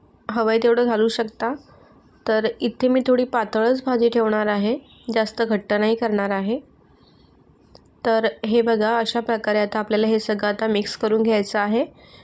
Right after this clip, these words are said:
आणि एक तीन चार मिनटं आपल्याला ही भाजी चांगली अशी उकळून घ्यायची आहे. आणि याच्यामध्ये आपण आता चवीपुरतं मीठ घालणार आहोत आणि कोथिंबीर.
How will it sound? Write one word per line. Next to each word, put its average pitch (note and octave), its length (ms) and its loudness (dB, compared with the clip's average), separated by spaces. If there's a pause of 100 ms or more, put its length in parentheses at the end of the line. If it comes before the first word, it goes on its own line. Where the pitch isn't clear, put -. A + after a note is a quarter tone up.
(260)
आणि A3 400 2
एक A#3+ 240 -2 (880)
तीन B3+ 180 4
चार B3+ 220 0
मिनटं A#3+ 320 2
आपल्याला A3 340 0
ही A#3 140 2
भाजी A3 420 -2 (880)
चांगली A3+ 300 2
अशी A3+ 180 2
उकळून A3+ 400 2
घ्यायची A3+ 380 0
आहे. G#3+ 340 2 (1000)
आणि G#3+ 300 2
याच्यामध्ये A#3 540 2
आपण A#3 280 0
आता A#3 180 -2
चवीपुरतं A3+ 640 0
मीठ A3 420 0
घालणार A3+ 360 2
आहोत A3+ 460 0
आणि G#3+ 300 2 (1200)
कोथिंबीर. A3 560 2